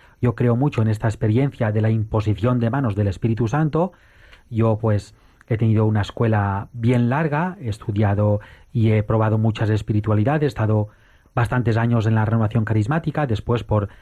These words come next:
diversas causas que, si es preciso, pues comentaremos, ¿no? O diremos, pues, no sé, pues, he vivido que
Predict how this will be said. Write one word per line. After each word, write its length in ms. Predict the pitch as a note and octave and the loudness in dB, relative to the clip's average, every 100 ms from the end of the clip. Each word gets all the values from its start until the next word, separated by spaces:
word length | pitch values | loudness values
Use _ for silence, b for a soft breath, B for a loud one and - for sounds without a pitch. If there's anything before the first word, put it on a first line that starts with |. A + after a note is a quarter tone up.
| B B | B B
diversas 500 | A#2+ A#2+ C#3 - A#2+ | 0 0 0 -2 -2
causas 480 | - F3+ - E3+ F3 | -2 -2 -2 -4 -4
que, 320 | - G#2+ G2+ b b b b b | -2 -2 -2 b b b b b
si 360 | - - G2+ G2 | -14 -2 0 2
es 180 | G#2 - | 0 -2
preciso, 540 | - - F#2 G#2+ B2 | -6 -2 0 0 0
pues 120 | A2 | -2
comentaremos, 680 | - G#2 F#2+ G#2+ C#3 D3+ - | 0 0 2 2 2 0 -2
¿no? 180 | A#2 F3 | -4 -6
O 520 | D3 G#2 G2 A2 D#3 E3 b b b _ _ - | -4 -4 -4 -6 -12 -20 b b b _ _ -20
diremos, 680 | F3+ B2 A2 C3 C#3+ D#3+ | -8 0 2 2 0 -2
pues, 380 | - A2 G#2 - b b b - | -2 -2 -2 -6 b b b -6
no 100 | C3+ | -4
sé, 160 | - | -2
pues, 400 | A#2 A#2 A2 G#2+ b b b - | 0 0 0 -2 b b b -6
he 120 | C#3+ | -2
vivido 420 | C#3 C#3 D#3 F3+ F3 | 0 2 2 0 0
que 400 | C3 A#2 G#2+ | 0 0 -2